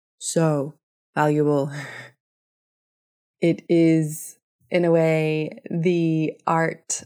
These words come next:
of a feminine delight. It's what makes life better <laughs> and more enjoyable without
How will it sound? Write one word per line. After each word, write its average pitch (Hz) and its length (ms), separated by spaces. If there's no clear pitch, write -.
of 165 260
a 170 80
feminine 156 840
delight. 156 680
It's 160 500
what 165 300
makes 160 540
life 160 680
better 165 1400
<laughs> - 140
and 160 920
more 170 500
enjoyable 170 1040
without 202 760